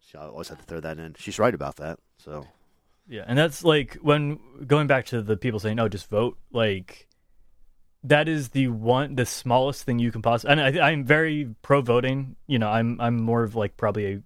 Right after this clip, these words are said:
Speaker 2: let's go vote person than most people on the left, just 'cause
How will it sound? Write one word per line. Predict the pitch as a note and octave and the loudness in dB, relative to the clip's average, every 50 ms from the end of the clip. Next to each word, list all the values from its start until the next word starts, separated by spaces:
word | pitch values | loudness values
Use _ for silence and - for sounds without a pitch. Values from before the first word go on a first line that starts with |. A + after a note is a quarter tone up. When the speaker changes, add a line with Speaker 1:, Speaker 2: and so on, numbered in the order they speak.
| _ _ _ - | _ _ _ -2
Speaker 2:
let's | B2 A2 - | 0 0 0
go | - A#2+ A2 G#2 | 2 2 2 2
vote | F#2+ G#2 G#2+ A2+ - | 2 -2 -4 -4 -4
person | - A#2+ A2+ G2+ A#2 A2 G#2 | -4 -4 -4 -4 -4 -6 -8
than | G2+ G2+ | -8 -6
most | G2+ G#2 G#2 - - - _ _ _ _ _ - | -2 -2 -2 -2 -4 -18 _ _ _ _ _ -4
people | - A#2 G#2+ A#2+ | -2 2 2 2
on | A#2+ B2 B2 | 2 2 2
the | B2 | 2
left, | A#2+ B2+ C3 C#3 - - | 2 2 2 2 0 -4
just | - G#2 - | -8 -6 -2
'cause | - A2 G2 F#2 G#2+ A2+ - | 0 0 0 0 -4 -12 -18